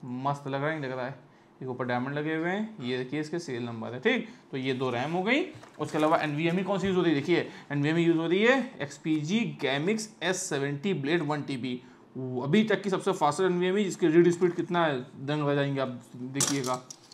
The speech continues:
देखिए, रीड speed up to seventy four hundred एमबीपीएस,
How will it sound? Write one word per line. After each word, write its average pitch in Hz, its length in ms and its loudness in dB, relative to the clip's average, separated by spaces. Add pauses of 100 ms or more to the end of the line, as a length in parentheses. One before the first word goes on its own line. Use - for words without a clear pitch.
(440)
देखिए, 147 300 0
रीड 131 400 4 (120)
speed 160 320 -4
up 147 140 0
to 175 140 0
seventy 131 400 -2
four 143 300 -4
hundred 156 240 -2
एमबीपीएस, 185 540 2